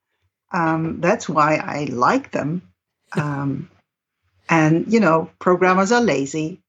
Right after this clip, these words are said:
Speaker 1: so, uh, any help is appreciated.
Speaker 2: <laughs> There you go.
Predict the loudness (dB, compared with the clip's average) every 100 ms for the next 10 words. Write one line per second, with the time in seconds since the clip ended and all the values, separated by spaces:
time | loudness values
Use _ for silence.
0 | _ -6 0 0 -2 -8 _ _ _ _
1 | _ _ -4 0 0 0 0 2 2 2
2 | 0 -2 -10 -4 -4 -4 -8 -2 0 2
3 | 2 2 2 0 -2 -14 -2 -2 0 -2
4 | -2 -2 -2 -2 -4 -4